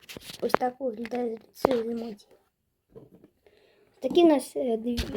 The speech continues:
дві мініфігурки попалися, е, в, м, цих двох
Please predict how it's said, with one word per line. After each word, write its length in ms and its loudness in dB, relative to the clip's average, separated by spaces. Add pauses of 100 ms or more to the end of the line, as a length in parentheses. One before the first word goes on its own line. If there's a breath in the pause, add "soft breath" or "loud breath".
(280)
дві 420 2
мініфігурки 920 0
попалися, 960 -4 (440 loud breath)
е, 340 6
в, 300 0 (200)
м, 320 -6
цих 500 -2
двох 460 0